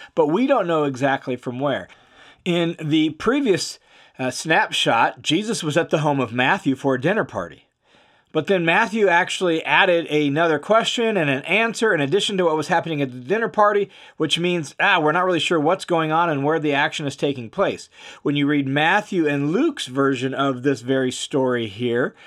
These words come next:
they place Jesus in the context of returning to this area by means of a boat, right? So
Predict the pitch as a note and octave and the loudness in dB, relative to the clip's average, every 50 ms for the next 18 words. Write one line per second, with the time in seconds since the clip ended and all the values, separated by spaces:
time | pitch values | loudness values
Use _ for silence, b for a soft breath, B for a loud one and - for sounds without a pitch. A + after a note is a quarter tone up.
0 | B B B B B B B B2 B2+ D#3 G3+ C#4 C#4 - - - G#3+ F3 D#3+ C#3 | B B B B B B B -2 0 2 2 2 0 -2 -2 0 0 0 0 0
1 | - - - D3 D3 C#3+ C#3+ C#3 D3 C#3 - - D3+ C#3+ C#3 C3+ C3+ C3 A#2+ - | -4 -6 -4 -2 0 0 0 -2 -4 -8 -6 -6 -4 -2 -2 -2 -2 -2 -4 -6
2 | - - _ _ _ _ - - E3 D#3+ D3+ D#3 C#3+ D#3 E3+ D#3+ D#3 - - D3+ | -12 -18 _ _ _ _ -6 0 0 0 0 0 -2 -2 -2 -2 -2 -2 -2 0
3 | D3+ D3 C#3 C3+ D3 E3 D#3 D3 - - G3 G#3+ A3+ A3+ A3 G#3 G3 F#3 - B | 0 0 0 0 -2 -2 -2 -2 -2 -2 -2 0 0 -2 -2 -2 -4 -6 -8 B
4 | B B B B B B - - - B3+ C4 B3 G#3+ G#3+ F#3+ - - D#3 F3 A3+ | B B B B B B -6 -2 0 0 0 2 2 2 0 0 -2 -2 0 2
5 | A#3 G#3 F3 D#3+ E3 E3+ B B B B B B B B B C#3+ C3+ D3+ D#3+ D#3+ | 2 2 2 2 0 -2 B B B B B B B B B 0 2 2 2 2
6 | D#3+ E3+ F#3 G#3 G#3 F#3 D3+ F#3 E3+ D3+ E3 D#3+ C#3 A#2 F#2+ - D3+ G3+ C4 E4 | 0 0 0 0 0 0 0 2 2 2 2 0 -2 -4 -2 0 2 2 2 0
7 | - - - - B2+ D3 F3+ G3+ - - - F#3 E3 D#3+ D3+ C#3+ C#3+ | -2 -6 -6 -4 0 0 0 -2 -4 -4 -2 0 0 0 0 -2 -4